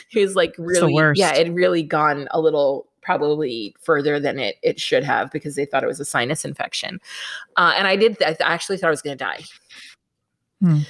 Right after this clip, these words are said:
Speaker 1: Two young kids and my husband, he's a hard hustler, n-, whether he works for himself or whether he works for somebody else. And he always has worked in manufacturing. And it was one of these times of crazy manufacturing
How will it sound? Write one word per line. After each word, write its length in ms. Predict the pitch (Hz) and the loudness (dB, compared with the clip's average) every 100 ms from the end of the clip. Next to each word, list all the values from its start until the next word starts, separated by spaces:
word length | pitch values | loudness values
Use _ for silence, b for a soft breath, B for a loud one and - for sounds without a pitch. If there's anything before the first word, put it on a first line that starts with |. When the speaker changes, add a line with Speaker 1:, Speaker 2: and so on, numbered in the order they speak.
| B B _ | B B _
Speaker 1:
Two 180 | - 226 | -4 0
young 240 | 202 208 | 2 0
kids 540 | 214 175 151 160 170 - - | -2 -2 0 -2 -6 -10 -4
and 180 | 175 160 | -2 0
my 140 | 160 | 0
husband, 720 | 170 202 180 175 151 151 156 | 0 -2 -2 -2 -2 -4 -6
he's 560 | 160 - 185 202 220 202 | -10 -12 -8 -6 -6 -6
a 120 | 180 | -8
hard 560 | - - 151 156 170 | -8 -4 0 2 2
hustler, 680 | 170 151 143 - - - - - - 165 | 2 0 -2 -4 -6 -4 -6 -8 -8 -4
n-, 120 | 165 | 0
whether 240 | 170 160 156 | 2 2 2
he 180 | 160 | 0
works 300 | 156 151 - | 0 0 0
for 100 | - | 0
himself 480 | 233 247 - 165 165 | 0 0 2 2 2
or 100 | 160 | 0
whether 180 | 156 156 | 0 -2
he 160 | 170 151 | -4 -6
works 280 | - 135 - | -4 -4 -4
for 140 | 190 | -4
somebody 360 | - 208 220 175 | 0 0 4 4
else. 420 | 151 147 - - B B B B B | 4 2 -2 -8 B B B B B
And 120 | 175 | 0
he 120 | 170 | 2
always 300 | 151 160 185 | 4 4 4
has 100 | 220 196 | 2 2
worked 240 | 196 196 | 2 2
in 80 | 202 | 2
manufacturing. 960 | 196 196 196 147 147 - 151 151 151 | 4 2 0 0 0 0 0 2 0
And 100 | - | 0
it 40 | 143 | 0
was 140 | 151 | -2
one 160 | 147 147 | -2 0
of 80 | 175 | 0
these 200 | 214 214 | 0 -4
times 680 | - 160 156 156 156 - - | -2 0 0 -2 -4 -6 -4
of 140 | 170 - | -4 -4
crazy 480 | - - 156 185 | -6 0 2 2
manufacturing 1000 | 190 180 185 180 147 151 - 151 151 151 | 2 2 0 0 -2 -2 0 2 2 -2